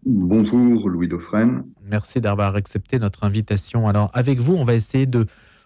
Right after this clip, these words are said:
Speaker 2: voir les non-dits peut-être de cette réforme, les points, euh, sur lesquels on n'insiste pas assez et qui méritent en fait d'être regardés. C'est un petit peu l'objet.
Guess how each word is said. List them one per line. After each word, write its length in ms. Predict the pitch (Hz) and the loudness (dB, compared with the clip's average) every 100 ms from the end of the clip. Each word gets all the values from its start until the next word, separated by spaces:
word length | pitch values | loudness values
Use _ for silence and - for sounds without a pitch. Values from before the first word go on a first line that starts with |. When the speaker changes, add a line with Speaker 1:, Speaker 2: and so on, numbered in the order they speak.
| _ | _
Speaker 2:
voir 520 | 107 117 151 180 175 | -2 2 2 2 2
les 120 | 127 113 | 2 2
non-dits 560 | 123 165 165 143 202 | 2 2 0 2 0
peut-être 400 | 160 120 135 127 | 0 -2 0 -2
de 120 | 110 | -2
cette 240 | 104 110 - | -2 -4 -4
réforme, 580 | 107 101 139 156 151 117 | -4 -2 0 0 2 2
les 160 | 110 | 0
points, 400 | 113 - 147 147 131 _ _ _ - | 0 -2 0 -2 -4 _ _ _ -4
euh, 60 | 104 | -2
sur 280 | 101 - 120 | -2 -2 -2
lesquels 460 | 117 - 135 123 107 - | -2 -2 0 2 0 -2
on 140 | 107 110 | -4 -2
n'insiste 540 | 135 151 185 156 151 | 0 0 -2 -2 -2
pas 200 | 135 139 | 0 0
assez 300 | 131 - 170 | 0 0 2
et 140 | 170 | 2
qui 200 | 135 - | 0 -2
méritent 420 | 123 147 156 202 139 | 2 2 2 0 -2
en 80 | |
fait 260 | 120 - 156 | -4 -2 -2
d'être 300 | 131 117 - | -2 -2 -2
regardés. 560 | 110 147 139 127 117 107 | 0 2 2 2 0 0
C'est 220 | 117 120 | -2 -2
un 60 | |
petit 160 | 117 127 | -2 -2
peu 120 | 139 | -2
l'objet. 380 | 120 113 120 | 0 0 -2